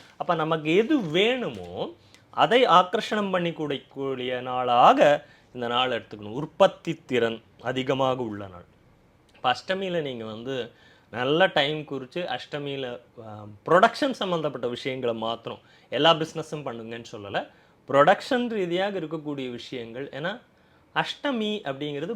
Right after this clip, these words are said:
பைரவன், பைரவி அப்படின்னு ரெண்டு. ஒரு ஆக்டிவிட்டி, ஒரு பாசிவிட்டி. ஒரு செயல்திறன் அப்படின்னா, அதுக்கு, அஹ், கூட ஒத்துழைக்க, ஒத்துழைப்பு தேவையான ஒரு சக்தியும் வேணும்.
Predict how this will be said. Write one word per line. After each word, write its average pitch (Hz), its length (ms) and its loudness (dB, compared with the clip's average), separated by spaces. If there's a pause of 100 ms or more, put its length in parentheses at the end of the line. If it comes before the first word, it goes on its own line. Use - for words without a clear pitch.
(140)
பைரவன், 185 640 0 (120)
பைரவி 117 600 -2
அப்படின்னு 113 320 -12
ரெண்டு. 101 400 -10 (520)
ஒரு 110 260 -8
ஆக்டிவிட்டி, 175 720 -2 (140)
ஒரு 107 260 -8
பாசிவிட்டி. 123 580 -4 (180)
ஒரு 110 180 -10
செயல்திறன் 175 920 0
அப்படின்னா, 117 500 -8 (240)
அதுக்கு, 147 500 -8 (640)
அஹ், 123 420 -4
கூட 202 400 0
ஒத்துழைக்க, 180 720 0
ஒத்துழைப்பு 170 640 -4
தேவையான 135 560 2
ஒரு 117 140 0
சக்தியும் 127 540 -10
வேணும். 101 300 -12